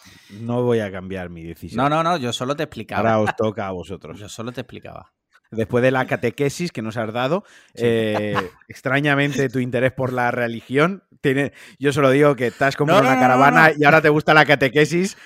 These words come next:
Speaker 1: empiezo a ver
Speaker 2: No.
Speaker 1: que se acerca una cosa peligrosa ahí en medio.
Speaker 2: No, no, no, pero
Speaker 1: Eh,
Speaker 2: solo, solo, solo explicaba porque ha-,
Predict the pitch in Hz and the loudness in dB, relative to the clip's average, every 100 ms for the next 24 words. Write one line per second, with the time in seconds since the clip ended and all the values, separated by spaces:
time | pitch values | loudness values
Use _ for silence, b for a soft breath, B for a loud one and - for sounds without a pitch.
0 | B 120 127 143 165 156 165 160 151 147 | B -8 0 2 6 6 6 4 4 4
1 | 160 156 151 151 147 156 151 135 131 135 | 4 4 4 2 0 0 0 0 -2 0
2 | 147 147 135 123 135 156 160 147 123 131 | 0 0 -2 0 0 2 2 2 0 4
3 | 160 170 143 143 139 131 131 127 123 123 | 4 4 2 2 6 6 6 6 6 4
4 | 120 113 147 175 202 - 139 170 - 127 | 0 -2 0 2 0 -2 -4 -4 -4 -10
5 | 110 139 165 165 165 131 123 113 117 - | -6 0 2 2 0 -6 -6 -8 -8 -8